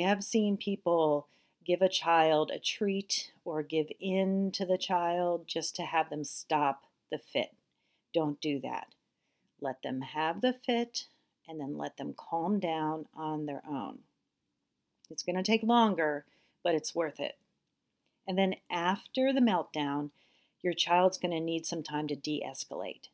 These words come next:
So they can do something physically active but not destructive, like running around in the backyard, squeezing a pillow,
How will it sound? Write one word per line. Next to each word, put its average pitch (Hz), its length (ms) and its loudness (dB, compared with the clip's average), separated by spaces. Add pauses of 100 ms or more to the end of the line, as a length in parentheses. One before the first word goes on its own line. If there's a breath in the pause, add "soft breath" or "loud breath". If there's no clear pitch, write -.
(140)
So - 360 -4 (580)
they 175 100 2
can 156 160 -6
do 180 140 0
something 151 380 -4
physically 175 540 -2
active 226 720 0
but 151 100 -2
not 147 260 -4
destructive, 202 880 -2 (240)
like 160 220 -12
running 165 240 -6
around 156 300 -2
in 143 100 -2
the 139 60 -2
backyard, 180 840 2
squeezing 139 520 -4
a 131 60 -6
pillow, 175 640 0